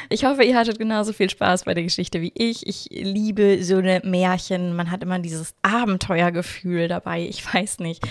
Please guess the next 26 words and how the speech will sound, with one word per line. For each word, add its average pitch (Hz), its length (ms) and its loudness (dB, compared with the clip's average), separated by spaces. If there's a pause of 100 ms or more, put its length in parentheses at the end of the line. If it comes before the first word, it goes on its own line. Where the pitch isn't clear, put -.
(180)
Und 190 280 -4
gerade 165 280 -4
das 170 140 -6
Ende 165 320 -4
war 165 160 -6
auch 160 160 -8 (260)
sehr 175 360 0
schön. 160 440 -4 (220)
Wir 240 340 4
müssen 254 320 2
uns 240 240 0
jetzt 226 360 -2
leider 311 500 -2
ein 240 220 -2
wenig 247 400 -2
gedulden, 220 720 2
bis 247 280 -2
die 233 120 -2
nächste 208 500 -2
Folge 196 460 4
rauskommt, 185 840 0
denn 175 220 -2
die 180 100 -6
kann 160 240 -2
ich - 220 -8
erst 170 420 -2